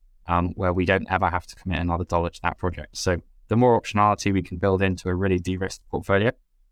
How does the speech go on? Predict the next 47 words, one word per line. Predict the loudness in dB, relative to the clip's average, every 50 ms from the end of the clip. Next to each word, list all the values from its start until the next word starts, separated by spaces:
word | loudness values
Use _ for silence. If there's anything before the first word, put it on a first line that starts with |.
| _ _ -2
um, | 0 2 2 0 -2 -6
the | -6 -2
better | -2 0 0 0
place | 0 -2 -2 -2 -2 -4
we'll | -8 -6
be. | -2 0 0 2 2
And | 2 0 0 -2 _ -14 _ _ _ -6 -2
we | -2 0
haven't | 0 -2 -2 -4
touched | -4 -4 -4 -4 -2
on | -2
it | -2 -2
today, | -2 0 2 2 2 2 0
but | 0 -2 -4 -4 -4 _ _ _ _ -20 -10 -6
I | -4 -2
think, | -2 -2 -2 0 0
um, | 0 0 0 -2 -4 -6 -10 -16
at | -16 -12 -8
some | -2 -2 0 0 -2
stage | -2 0 2 4 4 4 2 2 0
in | -2 -2 -2
the | -4
next | -4 -6 -6 -8 -14 -20 -20 -20 -20 -20 _ _ _ -6
coming | -2 -2 0 0 0
year | 2 4 4 4 4
or | 2 0 -2
so, | 0 0 0 0 -2 -6 -12 -20 -20 -20 -6
I | -4
think | -4 -4 -2 0
we | 0 2 2
will | 2 0 -2
probably | -2 -2 -4 -4 -4 -4 -2 -2
have | 0 0 0 -2 -2 -6 _ _
the | -4 -2
discussion | -2 -2 -2 -2 -2 -2 -2 -2 -2 -2 -4 -6 _ _ _ _ _ -10 -6
internally | -4 -4 -2 0 0 2 2 2 2 2 2 2 2
around | 2 0 0 0 -2 -4
the | -2
dividend | -2 0 0 0 -2 -2 -4 -6 -8
as | -4 0
well, | 0 0 0 -4 _ _ _ -20 -20 -20 -10 -2
um, | 2 2 2 2 0 -4 -4 -4
as | -2 -2 0
a | 0
way | 0 2 2 2 0 -2
to | -4 -6 -10
start | -8 -2 0 2 2 2 0